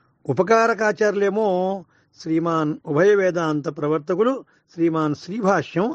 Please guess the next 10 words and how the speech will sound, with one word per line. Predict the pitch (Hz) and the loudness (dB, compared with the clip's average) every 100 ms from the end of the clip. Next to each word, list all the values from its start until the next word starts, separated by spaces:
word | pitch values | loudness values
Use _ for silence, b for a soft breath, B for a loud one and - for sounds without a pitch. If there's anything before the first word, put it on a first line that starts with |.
| 151 | -6
అప్పలాచార్య | - 208 202 143 147 143 208 | -2 2 2 0 -2 -2 -4
స్వామివారు. | - 147 135 135 127 139 _ _ _ b b b b b b b | -4 -4 -2 -2 -4 -6 _ _ _ b b b b b b b
వారు | 220 208 254 | 0 4 4
కూడా | 220 233 226 202 190 202 - _ _ _ _ _ _ | 2 2 4 2 2 -2 -6 _ _ _ _ _ _
మమ్మల్ని | 202 202 196 180 | -8 -4 -2 0
అనుగ్రహించడంతో | 165 175 - 170 180 180 170 156 214 170 160 175 - _ _ - | -2 2 2 2 2 2 2 0 2 2 2 -2 -16 _ _ -10
విశాఖపట్నం | 160 - 208 196 196 175 151 170 214 | -6 0 0 0 0 0 0 -2 -2
పరిసర | 214 170 185 226 208 | -2 -2 0 2 0
ప్రాంత | - 180 165 160 156 | 0 -2 0 -2 -2
పర్యటన | 165 - 156 156 190 170 214 | -4 -4 -4 -2 -2 0 -2